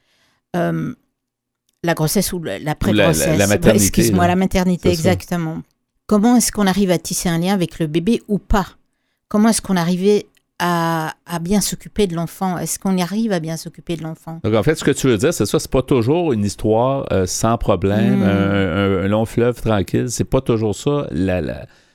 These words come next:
Speaker 2: l'expérience de devenir parent, de devenir mère,
Speaker 1: Hmm.
Speaker 2: spécialement.
Speaker 1: Pas pour toutes les femmes. Et d'ailleurs, certaines, euh, personnes connues s'ouvrent maintenant sur le fait que, tiens, j'ai pas réussi tout de suite à tisser un lien avec mon bébé ou j'ai eu une période aussi où j'ai pas réussi à m'en occuper. Et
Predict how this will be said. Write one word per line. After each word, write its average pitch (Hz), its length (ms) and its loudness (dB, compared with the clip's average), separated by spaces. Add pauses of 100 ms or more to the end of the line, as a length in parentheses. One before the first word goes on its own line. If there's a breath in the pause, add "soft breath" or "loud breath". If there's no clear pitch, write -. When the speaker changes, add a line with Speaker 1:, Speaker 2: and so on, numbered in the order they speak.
Speaker 2:
l'expérience 113 720 0
de 110 60 2
devenir 101 320 0
parent, 120 720 -2 (240)
de 90 200 0
devenir 95 480 2
mère, 104 240 0
Speaker 1:
Hmm. 160 60 -6
Speaker 2:
spécialement. 147 640 -2 (560)
Speaker 1:
Pas 254 100 2
pour 254 200 -2
toutes 190 160 -4
les 185 80 2
femmes. 202 320 0
Et 185 40 0
d'ailleurs, 190 300 4
certaines, 196 580 0
euh, 170 200 -2
personnes 190 400 0
connues 190 340 2
s'ouvrent 196 480 -4
maintenant 180 380 -2
sur 185 180 -10
le 175 80 -2
fait 196 240 -6
que, 185 100 -6 (460 soft breath)
tiens, 202 200 0
j'ai 196 140 0
pas 196 220 2
réussi 185 400 -2
tout 190 120 -8
de - 80 -14
suite - 180 -6
à 175 60 0
tisser - 260 -6
un 180 80 2
lien 180 200 0
avec 175 260 -4
mon 170 160 -2
bébé 170 400 0
ou 175 200 -4 (380 soft breath)
j'ai 170 160 -2
eu 175 40 2
une 180 120 0
période 180 400 -2
aussi 190 220 -6
où 190 80 0
j'ai 175 140 -2
pas 180 160 -4
réussi 170 340 -4
à 185 60 2
m'en 175 220 0
occuper. 180 460 -6
Et 202 60 -6